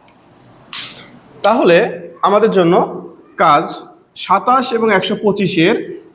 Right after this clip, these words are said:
ত্রিভাজিত অনুপাত কত? তাহলে দ্বিভাজিততে যদি এটা হাফ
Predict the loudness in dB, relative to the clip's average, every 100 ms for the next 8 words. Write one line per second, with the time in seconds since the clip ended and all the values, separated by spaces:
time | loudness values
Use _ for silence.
0 | -4 4 4 4 4 2 0 0 0 2
1 | 4 2 4 2 0 -2 -4 -4 -12 -16
2 | _ _ 0 2 4 4 2 -2 -4 0
3 | 0 0 -2 -2 -2 -2 -2 0 0 2
4 | 2 0 -8 -16 _ -2 0 0 0 2
5 | 2